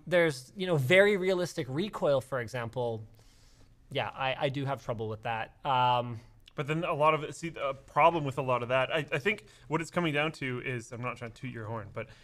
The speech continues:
Speaker 2: it's, it's time investment with a specific mechanic. Where, like, with recoil, a lot of games that have re-, heavy recoil, you need
Speaker 1: Yeah.
Speaker 2: to learn the recoil of that specific gun.
Speaker 1: Yeah.
Speaker 2: So that just takes time. Like, you, you'll learn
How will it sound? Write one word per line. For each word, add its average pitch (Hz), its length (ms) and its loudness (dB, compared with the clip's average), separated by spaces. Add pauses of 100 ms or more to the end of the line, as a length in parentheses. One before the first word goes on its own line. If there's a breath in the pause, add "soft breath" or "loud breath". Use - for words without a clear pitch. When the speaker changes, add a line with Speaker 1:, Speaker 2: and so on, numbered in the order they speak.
(160 soft breath)
Speaker 2:
it's, - 360 -8 (120)
it's 139 300 -8 (120)
time 143 340 0
investment 135 720 -4
with 127 340 -4
a 127 60 -6
specific - 680 -8
mechanic. 120 580 -10 (440 soft breath)
Where, 135 200 2
like, 123 220 0
with 135 160 -4
recoil, 135 580 0 (160 loud breath)
a 139 60 -2
lot 151 120 6
of 147 80 -2
games 143 220 -4
that 120 100 -12
have 131 280 -4
re-, 127 100 -2 (160)
heavy 127 260 -4
recoil, 127 400 -6
you 151 180 -8
need 147 120 -2
Speaker 1:
Yeah. 135 60 -8
Speaker 2:
to 151 80 -2
learn 135 380 -2
the 160 80 -4
recoil 131 520 -4
of 113 140 -10
that 123 200 -4
specific - 580 -12
gun. 131 260 -4 (160)
Speaker 1:
Yeah. 143 180 -2 (640 soft breath)
Speaker 2:
So 131 360 -4
that 123 200 -4
just - 300 -16
takes - 400 -18
time. 127 420 -4 (140)
Like, 127 120 -4
you, 165 180 2
you'll 160 200 0
learn 160 300 0